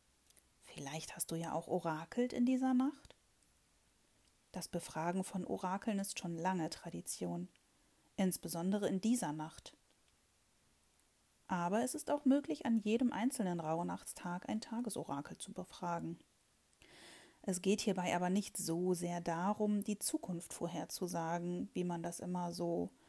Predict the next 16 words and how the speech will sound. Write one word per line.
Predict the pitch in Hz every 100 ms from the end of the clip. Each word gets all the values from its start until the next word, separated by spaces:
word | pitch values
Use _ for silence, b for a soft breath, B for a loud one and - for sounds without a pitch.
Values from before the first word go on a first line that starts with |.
| b b b
gemeinhin | 175 170 170 170 175 175
sagt, | 165 165 170 - _ B B B B B B
sondern | - 202 254 294 247
es | -
geht | 247 -
eher | 226 233
darum, | 233 226 233 226
Impulse | 226 214 - 233 247 208 175
zu | -
bekommen, | 180 175 - 185 208 208
welche | 180 226 262
Themen | - - 233 247 240 240 269 311
für | - 254 247
einen | 214 233 247
wichtig | 202 - - -
sind. | - - -